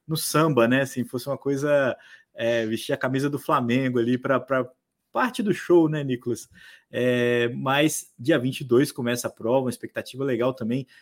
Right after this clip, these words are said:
é, do Egan Bernal, tem, o Peter Sagan vai estar na prova, é,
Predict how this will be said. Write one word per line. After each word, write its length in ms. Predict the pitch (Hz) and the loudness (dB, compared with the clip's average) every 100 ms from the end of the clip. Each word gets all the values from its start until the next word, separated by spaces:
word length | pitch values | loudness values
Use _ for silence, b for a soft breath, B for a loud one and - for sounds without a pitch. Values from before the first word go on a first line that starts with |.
| b | b
é, 180 | - - - | -8 -8 -8
do 260 | 135 139 131 | -8 2 4
Egan 160 | 117 | 4
Bernal, 560 | 107 - 104 131 139 120 | 0 -2 2 4 4 2
tem, 200 | 117 131 | -2 -8
o 60 | - | -8
Peter 320 | 135 135 127 | -8 -4 -4
Sagan 340 | - 135 143 | 2 2 2
vai 120 | 123 | 0
estar 140 | - 120 | 0 -2
na 80 | 113 | -6
prova, 560 | - 117 143 139 131 b b b _ | -2 2 2 2 0 b b b _
é, 600 | 117 113 120 117 113 110 | -4 -2 0 -2 -2 -6